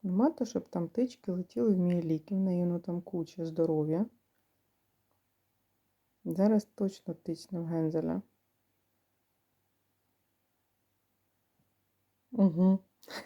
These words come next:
<laughs> Так. Ну, що ти мені скажеш? Ти заблокувався. Ніфіга ся, ми навіть виграємо.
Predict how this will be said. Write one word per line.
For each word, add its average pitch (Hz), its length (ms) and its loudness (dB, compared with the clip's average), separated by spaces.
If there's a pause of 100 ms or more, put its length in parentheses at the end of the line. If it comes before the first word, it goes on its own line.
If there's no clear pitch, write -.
(100)
<laughs> 277 380 10 (1040)
Так. 151 400 0 (760)
Ну, 190 480 0 (1120)
що - 280 -4
ти - 180 -4
мені 160 220 2
скажеш? - 380 -4
Ти - 160 0
заблокувався. 175 1200 0 (1400)
Ніфіга 214 440 2
ся, 202 160 -2
ми 196 120 4
навіть 233 320 2
виграємо. 170 500 2